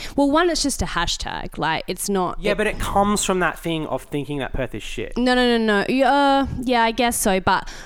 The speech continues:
Speaker 1: it's more, I think it's a more celebration of, like, Perth, Perth is good. Like, um, I don't think it actually means the okay part. I think it's actually, um,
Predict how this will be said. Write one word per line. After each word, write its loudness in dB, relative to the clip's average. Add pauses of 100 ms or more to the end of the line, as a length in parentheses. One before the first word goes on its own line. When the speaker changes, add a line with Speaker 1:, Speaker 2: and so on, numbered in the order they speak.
(180)
Speaker 1:
it's 0
more, 2
I 4
think 0
it's -4
a 0
more 0
celebration -2
of, -4
like, -2
Perth, -2 (240)
Perth -2
is -2
good. -6
Like, -4 (680)
um, -2
I 0
don't 0
think -2
it 0
actually -4
means -4
the -6
okay -6
part. -6 (100)
I -4
think -4
it's -8
actually, -4 (520)
um, -4